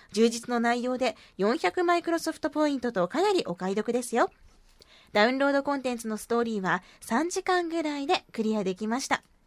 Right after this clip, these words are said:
相変わらずの美麗グラフィックがヌルンヌルンでポロリするプレイ感は最高です。<laughs> 個人的に嬉しいのはシナリオセレクションモードの追加です。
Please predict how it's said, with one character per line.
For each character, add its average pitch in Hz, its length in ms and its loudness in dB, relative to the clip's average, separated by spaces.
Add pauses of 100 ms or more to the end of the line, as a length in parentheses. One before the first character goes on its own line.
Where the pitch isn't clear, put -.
(1000)
相 233 200 6
変 262 100 2
わ 262 100 6
ら 254 100 6
ず 240 80 -4
の 262 100 0
美 226 140 0
麗 254 160 4
グ 285 80 0
ラ 311 100 4
フ 320 100 -2
ィ 269 40 -4
ッ - 40 -16
ク 247 100 -4
が 240 180 6 (220)
ヌ 254 140 8
ル 285 120 4
ン 320 100 4
ヌ 359 120 8
ル 359 120 8
ン 330 80 4
で 359 120 6
ポ 330 180 4
ロ 370 80 6
リ 440 120 8
す 320 140 2
る 254 140 4
プ 269 120 0
レ 294 140 8
イ 294 60 2
感 220 200 -2
は 170 100 -2
最 - 260 4
高 415 180 10
で 370 120 8
す。 - 60 0 (540)
<laughs> - 500 -20
個 285 120 6
人 359 180 2
的 392 200 2
に 381 120 4
嬉 359 220 4
し - 100 0
い 370 40 2
の 311 120 2
は 233 180 6 (160)
シ - 160 -2
ナ 214 140 4
リ 311 120 2
オ 320 60 4
セ 320 120 -2
レ 302 100 6
ク - 80 -4
シ - 100 0
ョ 302 60 4
ン 285 80 0
モ 285 120 4
ー - 20 4
ド 240 80 -2
の 170 140 0
追 190 200 -4
加 190 140 -6
で 214 140 0
す。 - 160 -8